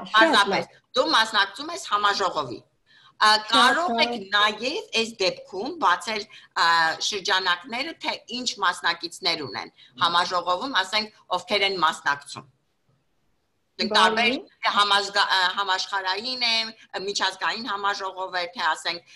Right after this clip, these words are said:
Speaker 2: տեղի ունենում ուղղակի Հայաստանում հրավիրված մի քանի մասնակիցներով, թե ավելի լայն շրջանակներում է, պարզապես այն, ամ, նպատակով, որ ցույց տաք, թե այս դեպքում քննարկվում են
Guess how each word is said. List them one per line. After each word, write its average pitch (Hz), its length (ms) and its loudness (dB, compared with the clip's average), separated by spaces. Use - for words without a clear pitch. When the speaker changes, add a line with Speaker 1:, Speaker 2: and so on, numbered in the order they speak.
Speaker 2:
տեղի 180 300 -2
ունենում 170 440 -4
ուղղակի 165 440 -4
Հայաստանում 165 800 -4
հրավիրված 175 720 0
մի 190 220 -8
քանի 175 380 -4
մասնակիցներով, 160 1160 -6
թե - 120 -6
ավելի 151 420 0
լայն 170 200 -2
շրջանակներում 156 920 -8
է, - 20 -20
պարզապես 196 680 -2
այն, 196 240 -4
ամ, 156 380 2
նպատակով, 180 720 -2
որ 208 200 -8
ցույց - 340 -16
տաք, 202 260 -4
թե 196 160 -12
այս 170 180 -8
դեպքում 175 380 -12
քննարկվում 170 640 -6
են 170 120 -4